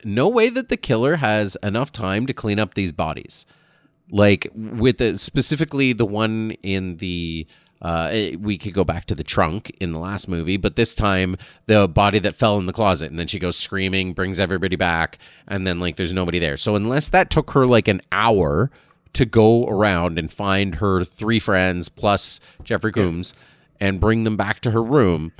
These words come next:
Speaker 1: there's no way that that kill-, that, that there would be no blood. There's no evidence whatsoever.
Speaker 2: This guy's better at moving bodies than fucking Solid Snake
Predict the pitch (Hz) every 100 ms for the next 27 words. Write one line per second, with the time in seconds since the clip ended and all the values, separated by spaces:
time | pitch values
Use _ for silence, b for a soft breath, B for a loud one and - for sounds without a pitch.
0 | b b b 113 107 98 110 113 127 127
1 | 117 101 92 78 90 95 - 95 85 -
2 | 123 92 95 82 104 95 95 95 82 82
3 | 82 127 117 110 104 104 98 82 71 71
4 | 82 123 110 95 92 90 - 87 110 -
5 | 90 82 87 82 82 b b b _ _
6 | _ _ - 170 247 320 285 156 175 175
7 | 196 135 143 165 180 127 110 117 160 180
8 | 160 127 - 156 156 120 - 147 151 139
9 | 131 - 131 104 -